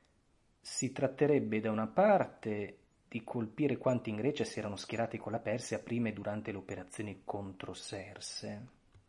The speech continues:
E qui si pensi ad esempio ai greci delle coste di regioni medizzanti come la Beozia e la Tessaglia, e di cacciarli dal loro padrone, in Asia, tra le braccia del Gran Re.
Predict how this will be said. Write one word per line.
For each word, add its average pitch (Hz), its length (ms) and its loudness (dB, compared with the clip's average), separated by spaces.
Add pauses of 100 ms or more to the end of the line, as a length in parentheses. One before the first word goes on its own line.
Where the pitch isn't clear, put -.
(720)
E 135 100 0
qui 120 160 -2
si - 160 -2
pensi 113 240 -2
ad 107 80 -2
esempio 113 380 -2
ai 107 60 -4
greci 110 680 -2
delle 104 340 -8
coste 117 400 -2
di 107 120 -6
regioni 107 320 -4
medizzanti 107 880 -4
come 98 260 -6
la 101 100 -8
Beozia 104 760 -6
e 101 80 -8
la 107 120 -10
Tessaglia, - 1000 -10 (1600)
e 170 140 4
di 160 80 6
cacciarli 156 440 8
dal 117 140 2
loro 113 180 0
padrone, 120 520 6 (160)
in 120 160 2
Asia, 110 400 2 (340)
tra 113 140 -4
le 104 140 -6
braccia 110 340 -2
del 104 120 -6
Gran 135 280 -2
Re. 127 240 0